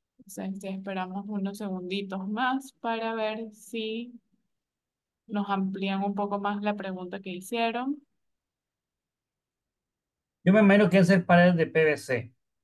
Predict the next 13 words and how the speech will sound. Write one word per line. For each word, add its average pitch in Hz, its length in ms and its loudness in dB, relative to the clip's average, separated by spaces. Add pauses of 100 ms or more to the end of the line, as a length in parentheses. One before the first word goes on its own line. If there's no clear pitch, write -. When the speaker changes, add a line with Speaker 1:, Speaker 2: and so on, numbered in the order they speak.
(140)
Speaker 2:
este, 101 640 -12
que 110 140 -8
no 113 320 0
son 120 280 2
aptas 107 380 -2
para - 340 -8 (120)
colocar, - 600 -2
este, 90 680 -14 (840)
ningún 101 320 -6
tipo 104 340 -2
de, 95 300 -4
de 85 100 -14
pegamento. 85 600 -8